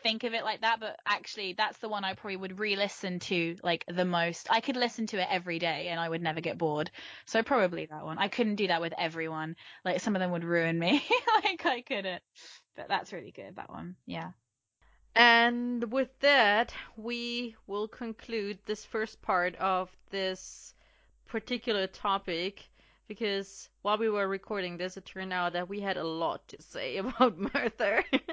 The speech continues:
Speaker 1: A lot more than we thought. So we're gonna be splitting it into two parts, as we, um, as we mentioned in the intro, and this part has been all about the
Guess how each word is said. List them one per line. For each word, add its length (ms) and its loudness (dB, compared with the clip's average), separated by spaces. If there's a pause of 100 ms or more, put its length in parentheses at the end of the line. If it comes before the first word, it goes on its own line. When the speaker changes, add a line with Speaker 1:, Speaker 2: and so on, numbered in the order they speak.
(360)
Speaker 1:
A 140 12
lot 260 12
more 180 12
than 220 4
we 240 -2
thought. 340 6
So 240 10
we're 140 6
gonna 300 10
be 140 -2
splitting 420 10
it 160 10
into 520 6 (400)
two 200 8
parts, 420 12
as 220 10
we, 260 10
um, 540 12
as 180 8
we 100 6
mentioned 640 6 (400)
in 140 6
the 60 10
intro, 680 8
and 280 8
this 180 6
part 260 12
has 180 8
been 200 10
all 220 10
about 400 12
the 420 8